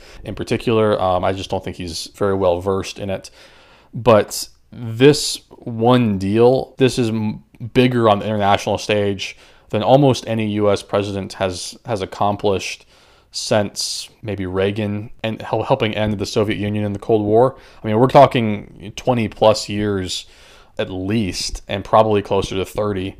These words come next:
if we really wanna get into, like, the, the best foreign policy out-, like, in individual outcome. Uh, you, you can argue others may have had better foreign policies overall.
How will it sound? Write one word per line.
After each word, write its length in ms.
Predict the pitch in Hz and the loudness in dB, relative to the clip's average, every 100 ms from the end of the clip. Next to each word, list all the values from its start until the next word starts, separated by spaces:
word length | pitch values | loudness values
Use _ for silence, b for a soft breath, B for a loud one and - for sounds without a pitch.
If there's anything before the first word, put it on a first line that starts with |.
| B B - | B B -4
if 300 | 110 - - | -4 -4 -2
we 80 | |
really 260 | 104 104 107 | 0 4 4
wanna 280 | 101 98 98 | 6 4 2
get 160 | 98 | -2
into, 360 | 101 98 - 104 | -2 -2 -4 -2
like, 380 | 92 87 87 - _ - | 0 0 -2 -16 _ -18
the, 500 | 104 98 95 95 - | -14 -8 -6 -6 -10
the 340 | 110 104 - | -14 -12 -10
best 580 | 95 98 110 104 - - | -10 -2 4 4 2 -10
foreign 400 | - 113 104 98 | -4 -2 0 -2
policy 800 | - 101 101 98 - 101 92 95 - _ | 0 2 2 0 -6 -6 -6 -8 -12 _
out-, 200 | 104 - | 0 0
like, 140 | 101 - | -6 4
in 120 | 160 | 6
individual 720 | 175 147 117 120 110 110 98 95 | 6 4 4 2 2 0 0 2
outcome. 500 | 92 - - 65 - _ b b b b | -2 -2 -10 -8 -14 _ b b b b
Uh, 160 | - 101 | -2 0
you, 300 | 110 117 123 | 2 0 0
you 120 | 151 | 0
can 120 | 139 123 | 0 4
argue 380 | 113 113 107 | 4 6 2
others 280 | 107 107 101 | 2 2 0
may 60 | 107 | 0
have 120 | 101 | 0
had 360 | 104 98 104 104 | 0 0 -4 2
better 240 | 107 104 | 2 2
foreign 240 | 101 101 | 0 -4
policies 340 | 95 104 - 101 | 2 2 2 -4
overall. 800 | 101 90 92 98 101 101 98 | -6 -4 0 4 6 4 0